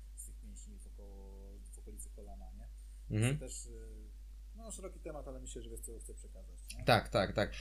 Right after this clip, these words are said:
Speaker 2: A właśnie jak jest, y, jak na treningach personalnych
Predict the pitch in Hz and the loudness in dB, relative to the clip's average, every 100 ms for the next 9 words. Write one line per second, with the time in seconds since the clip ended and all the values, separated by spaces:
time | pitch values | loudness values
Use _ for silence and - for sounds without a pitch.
0 | - - 110 127 147 117 151 180 156 - | 2 8 10 12 10 12 10 12 10 8
1 | - 123 127 123 123 - 117 113 117 120 | 6 6 6 6 4 6 8 8 8 8
2 | 127 131 123 120 127 113 127 120 123 123 | 8 8 8 8 8 6 8 8 8 6
3 | - | 4